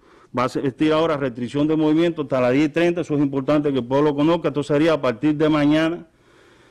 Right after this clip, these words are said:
sería de esta forma y, por supuesto, eh, daría mucha más posibilidad que la gente, eh, la familia pueda,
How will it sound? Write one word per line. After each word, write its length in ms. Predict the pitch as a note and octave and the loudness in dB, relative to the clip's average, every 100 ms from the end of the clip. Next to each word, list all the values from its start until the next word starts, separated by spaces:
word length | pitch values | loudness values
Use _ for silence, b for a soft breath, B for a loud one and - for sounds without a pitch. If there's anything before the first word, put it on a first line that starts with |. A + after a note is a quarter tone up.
| b b b | b b b
sería 400 | - A2+ A#2+ C#3 | -4 -2 2 2
de 80 | D3 | 2
esta 240 | D3+ E3+ | 0 -2
forma 380 | D3+ E3 E3+ G3 | 0 0 0 -2
y, 20 | |
por 160 | F#3 D3+ | -4 -6
supuesto, 640 | C3 C3 C#3 D3+ D3+ F3 - | -4 -2 0 0 0 -6 -2
eh, 300 | C3 B2+ B2 | 0 2 0
daría 360 | B2 C3+ E3+ | 0 0 0
mucha 340 | D#3+ E3+ F#3 E3 | 0 -2 -2 -2
más 160 | E3+ | -2
posibilidad 560 | E3 E3 D3+ D3+ F3 F3 | -2 -4 -2 0 2 0
que 80 | D#3 | 0
la 140 | C3+ | 0
gente, 400 | D3 D#3+ E3 F3+ | 2 0 -2 -6
eh, 180 | - A#2 | -6 -4
la 300 | A2+ A2+ A2 | -2 -2 -4
familia 540 | - B2 D3+ G3 F3+ C3+ | -2 0 2 2 0 -2
pueda, 680 | A2+ C#3 D#3 D3+ C3 G#2 | 0 0 2 2 -2 -6